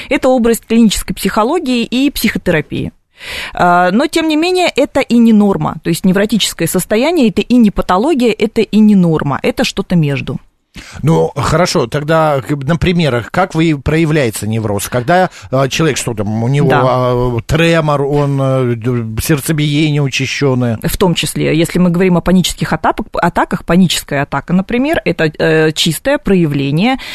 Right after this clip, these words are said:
Speaker 1: э, вегетососудистое проявление именно невротического состояния. Что такое вообще невроз? Как определить, есть у вас невроз или нет у вас невроза?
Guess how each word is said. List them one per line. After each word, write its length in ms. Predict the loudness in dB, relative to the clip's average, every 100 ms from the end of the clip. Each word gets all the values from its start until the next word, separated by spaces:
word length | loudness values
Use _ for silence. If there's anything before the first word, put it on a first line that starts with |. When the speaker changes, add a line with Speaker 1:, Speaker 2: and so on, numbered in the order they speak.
| -14 -2
Speaker 1:
э, 360 | 2 4 2 4
вегетососудистое 1120 | 4 2 0 -4 -4 -4 -4 -4 -4 -2 -4
проявление 1080 | 0 0 2 0 2 2 2 2 2 0 0
именно 300 | 0 2 4
невротического 720 | 4 2 0 -4 -6 -4 -6
состояния. 560 | -4 -4 -2 -2 -2 -2
Что 160 | -2
такое 400 | -2 -2 0 2
вообще 300 | 0 -2 2
невроз? 360 | 2 2 0 -2
Как 200 | -4 -4
определить, 440 | -2 2 2 2
есть 300 | 0 -2 -2
у 40 | -4
вас 200 | -2 -2
невроз 340 | -2 -2 0
или 140 | 2 4
нет 240 | 4 0
у 40 |
вас 180 | -8 -6
невроза? 400 | -6 -6 -10 -12